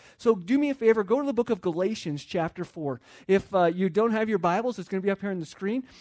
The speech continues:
If you do have your Bibles and don't know exactly where Galatians is, let me just explain it to you this way.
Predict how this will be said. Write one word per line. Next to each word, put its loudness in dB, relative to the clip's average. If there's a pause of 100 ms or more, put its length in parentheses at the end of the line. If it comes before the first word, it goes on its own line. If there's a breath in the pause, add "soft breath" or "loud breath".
(200 loud breath)
If -2
you 0
do -2
have 0
your -8
Bibles -2
and -8
don't -6
know -4
exactly -6
where 0
Galatians -6
is, -2 (260 loud breath)
let 0
me 2
just -8
explain -4
it -6
to -14
you -12
this -4
way. -4